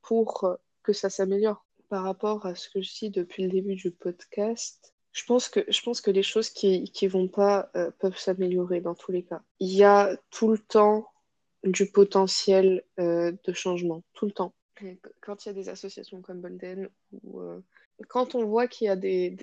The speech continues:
des, des systèmes comme ça de, de, de, de personnes qui, qui, qui veulent faire avancer les choses, il y a de l'espoir, dans tous les cas.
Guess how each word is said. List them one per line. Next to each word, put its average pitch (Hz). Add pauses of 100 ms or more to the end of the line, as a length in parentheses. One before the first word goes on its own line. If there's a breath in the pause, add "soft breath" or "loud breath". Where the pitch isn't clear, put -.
des, 170
des 180
systèmes 214
comme 190
ça 202
de, 185
de, 175
de, 180 (640 loud breath)
de 196
personnes 214
qui, 196
qui, - (120)
qui 196
veulent 208
faire 208
avancer 190
les 185
choses, 220 (640 soft breath)
il 196
y 208
a 214
de 202
l'espoir, 202 (460)
dans 196
tous 214
les 202
cas. 185